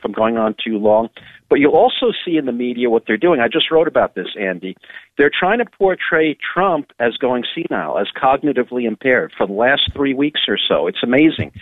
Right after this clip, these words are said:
And what's obviously going on is they know that this is Biden's Achilles heel because Biden is really deteriorating fast. So they have to try to neutralize that issue. So they want to put Trump on the same cognitive plane.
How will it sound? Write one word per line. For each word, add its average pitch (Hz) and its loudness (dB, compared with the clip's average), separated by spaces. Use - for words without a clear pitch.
And 131 2
what's 135 0
obviously 202 0
going 147 0
on 151 0
is 120 -4
they 135 0
know 160 0
that 165 0
this 156 -8
is - -12
Biden's 131 0
Achilles 120 -4
heel 92 0
because 98 -6
Biden 117 2
is 87 -6
really 139 2
deteriorating 117 -2
fast. 117 0
So 127 4
they 131 4
have 160 0
to 180 -2
try 147 0
to 143 0
neutralize 135 0
that 117 0
issue. 113 -4
So 110 -2
they 113 0
want 120 -2
to - -4
put 113 -2
Trump - 0
on 120 0
the 123 0
same 139 2
cognitive 123 -2
plane. 131 -4